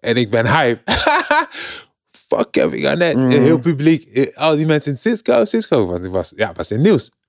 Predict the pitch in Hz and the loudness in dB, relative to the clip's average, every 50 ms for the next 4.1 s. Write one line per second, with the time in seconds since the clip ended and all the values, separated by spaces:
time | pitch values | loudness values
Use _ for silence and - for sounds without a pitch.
0 | _ _ _ _ _ 113 110 110 110 107 - - - - - 214 - 233 226 - | _ _ _ _ _ -16 -14 -14 -12 -10 -8 -6 -6 -6 -4 -2 -2 -2 -2 0
1 | - 226 220 220 214 - 240 226 - - 214 208 208 202 202 208 214 208 185 - | 0 0 0 2 2 2 0 0 2 2 4 4 6 4 4 4 2 2 0 -4
2 | _ _ - - 127 - 120 139 156 156 151 156 175 175 170 160 143 156 156 143 | _ _ -14 -10 -6 -6 -4 -2 -2 -4 0 0 0 0 0 0 0 0 0 2
3 | 139 147 156 170 156 - 143 123 - - 160 151 139 143 147 151 160 151 135 139 | 2 2 0 0 -2 -4 -8 -10 -2 0 0 0 2 0 0 2 2 0 0 -2
4 | 143 | -6